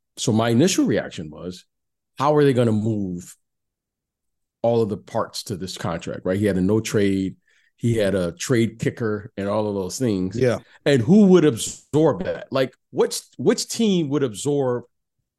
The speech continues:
Speaker 1: a player that's gonna be making over fifty million dollars at the latter part of his career?
Speaker 2: Mm-hmm.
Speaker 1: And I was like, "God, that's gonna be tough to do." However, there's always one, and that one has proven to be the Phoenix Suns.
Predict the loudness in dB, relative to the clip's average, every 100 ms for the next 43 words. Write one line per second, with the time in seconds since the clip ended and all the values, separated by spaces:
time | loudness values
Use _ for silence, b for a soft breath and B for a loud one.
0 | -14 -12 -6 -4 -2 -4 -6 -8 -6 -4
1 | -2 -4 -6 -6 -6 -6 -6 -4 -4 -2
2 | -2 -2 -2 -2 -2 -4 -8 -12 _ _
3 | -10 -6 -4 -2 0 -2 -2 -2 -2 -2
4 | -6 -6 -10 -8 -6 -6 -8 -14 _ _
5 | _ _ _ _ _ -12 -6 0 0 0
6 | 0 0 -2 -2 -2 -4 _ _ _ -16
7 | -12 -10 -6 -4 -2 -4 -6 -6 -8 -8
8 | -16 -14 -14 -16 _ _ _ _ _ _
9 | -2 0 2 2 -2 -2 -2 -2 -4 -6
10 | -12 -12 -16 _ -20 _ _ _ -2 0
11 | 0 0 -2 -2 -4 -8 _ _ _ -20
12 | -16 -14 -12 -8 -8 -6 -8 -10 -12 -8
13 | -6 -6 -4 -4 -6 -12